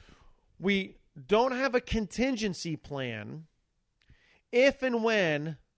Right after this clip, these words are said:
a child, person falls in there to try to save the individual that falls in or, or roams into this enclosure, other than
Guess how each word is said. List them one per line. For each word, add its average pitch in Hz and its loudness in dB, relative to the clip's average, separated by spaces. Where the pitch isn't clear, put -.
a 156 -2
child, 165 0
person 185 -2
falls 190 0
in 185 0
there 113 -6
to 180 -2
try 196 4
to 180 2
save 214 2
the 190 2
individual 175 2
that 156 2
falls 190 4
in 175 0
or, 151 0
or 139 0
roams 160 4
into 165 -2
this 147 -2
enclosure, 165 0
other 190 4
than 175 0